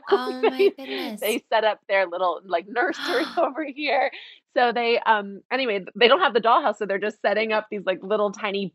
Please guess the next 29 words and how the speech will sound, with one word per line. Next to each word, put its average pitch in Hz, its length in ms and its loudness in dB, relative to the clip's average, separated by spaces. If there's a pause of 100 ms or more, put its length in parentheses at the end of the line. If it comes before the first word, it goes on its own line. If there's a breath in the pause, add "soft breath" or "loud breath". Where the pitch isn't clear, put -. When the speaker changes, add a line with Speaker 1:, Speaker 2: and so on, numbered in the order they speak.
Speaker 2:
mouse 196 520 0
pockets 202 420 2 (100)
everywhere 190 460 4
around 185 200 0
the 190 60 -8
room, 214 180 -4
which 196 160 -10
is 220 140 -6
so 294 260 0
cute. 233 300 -6
And, 208 120 0 (160)
uh, 214 60 -2 (200)
the 202 160 -4
three 233 180 -2
older 226 220 0
ones 196 200 -2
have 190 120 -6
been 185 240 2 (340)
literally, 294 520 2
like, 196 340 4 (220)
hours. 202 680 6
I 202 60 0
mean, 202 240 0
it - 80 4
is, 220 180 6
it 214 200 0
takes 208 240 2
been 220 100 -8 (140)
hours 185 340 -2